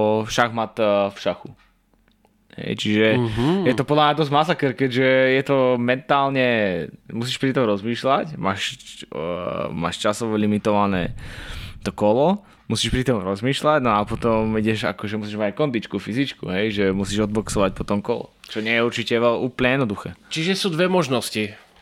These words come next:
Speaker 2: Alebo teda samozrejme sú tri možnosti, ale je možnosť A, že si tak dobrý boxer, že nemusíš vedieť hrať šach, že ho vždy, vždycky svojho supera vypneš v prvom kole a nikdy sa k tomu šachu nedostaneš, hej?
Speaker 1: A tak, ak sa začína šachom, tak môžeš to prehrať rovno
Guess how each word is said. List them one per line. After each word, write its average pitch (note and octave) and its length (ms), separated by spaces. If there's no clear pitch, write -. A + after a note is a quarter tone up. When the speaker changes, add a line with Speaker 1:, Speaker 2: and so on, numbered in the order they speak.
Speaker 2:
Alebo C3+ 180
teda D3+ 200
samozrejme C3+ 420
sú A#2+ 200
tri A2+ 140
možnosti, G#2 460
ale G2+ 180
je A2 80
možnosť E3+ 380
A, A#2 180
že A2+ 140
si C#3+ 140
tak E3+ 240
dobrý F3 240
boxer, A#2 540
že A#2+ 100
nemusíš D3+ 400
vedieť D3+ 240
hrať D#3+ 180
šach, C3 200
že A#2+ 100
ho C3+ 60
vždy, B2 160
vždycky C#3+ 380
svojho D#3+ 220
supera C#3 340
vypneš B2+ 300
v - 60
prvom A#2+ 220
kole A2+ 320
a - 280
nikdy F#3+ 240
sa F#3+ 140
k D#3 80
tomu D3 160
šachu C#3+ 300
nedostaneš, G2+ 460
hej? A2 160
Speaker 1:
A B2+ 120
tak, A#2+ 200
ak A#2+ 400
sa B2+ 160
začína C3 300
šachom, C3 320
tak B2 100
môžeš A#2 240
to - 80
prehrať A#2+ 400
rovno A#2 200